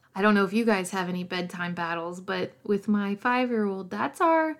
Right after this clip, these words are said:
I don't wanna say Achilles heel because we love doing bedtime with her. It's just the moment we decide to leave that it kind of just goes downhill.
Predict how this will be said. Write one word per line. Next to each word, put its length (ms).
I 100
don't 160
wanna 240
say 720
Achilles 600
heel 560
because 400
we 100
love 480
doing 240
bedtime 380
with 100
her. 180
It's 220
just 240
the 80
moment 560
we 180
decide 540
to 140
leave 560
that 400
it 160
kind 400
of 240
just 420
goes 420
downhill. 720